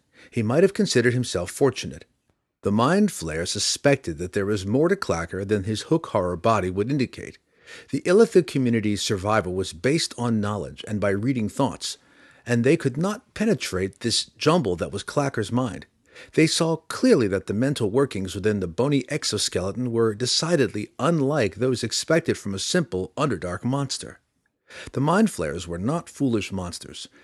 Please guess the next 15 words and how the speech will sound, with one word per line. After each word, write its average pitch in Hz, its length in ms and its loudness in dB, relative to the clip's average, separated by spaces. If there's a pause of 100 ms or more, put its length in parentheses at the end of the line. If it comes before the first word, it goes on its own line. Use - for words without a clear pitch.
(180)
and 107 160 0
they 143 120 4
knew, 170 160 2
too, 156 340 0
the 113 100 0
dangers 160 480 0
of 156 80 -6
trying 123 320 -2
to - 80 -10
decipher 156 600 -2
and 131 200 -2
control 113 480 0
an 104 200 -4
armed 139 440 0
and 113 200 0